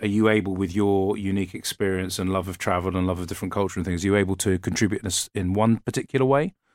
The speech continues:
Is it, is it mainly, as you said, through the travel expertise and coordinating educate-, educative, uh, programs of people coming, or are there other things that you are particularly interested in?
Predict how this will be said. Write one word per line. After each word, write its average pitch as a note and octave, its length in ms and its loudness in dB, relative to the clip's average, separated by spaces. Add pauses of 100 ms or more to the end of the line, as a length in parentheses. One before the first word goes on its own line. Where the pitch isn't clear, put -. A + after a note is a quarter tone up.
(180)
Is G2+ 140 -2
it, G2+ 80 0
is F#2+ 100 -2
it G#2+ 100 -2
mainly, G#2+ 260 4
as G2 100 0
you G2 40 0
said, G2+ 200 0
through - 80 -6
the F#2+ 80 -2
travel A2 280 0
expertise G#2 540 -2
and G2 100 -2
coordinating G2+ 640 0
educate-, G2+ 560 -2
educative, G2+ 560 -2 (480)
uh, F#2+ 240 2
programs G#2+ 420 2
of F#2+ 80 -6
people G2+ 200 -2
coming, B2 260 0
or C3 140 2
are - 20 0
there G#2+ 100 6
other G2 160 2
things F#2 300 -2
that F2+ 120 -6
you F2+ 360 -2
are - 60 -8
particularly - 500 -6
interested E2+ 460 -6
in? D#2+ 160 -8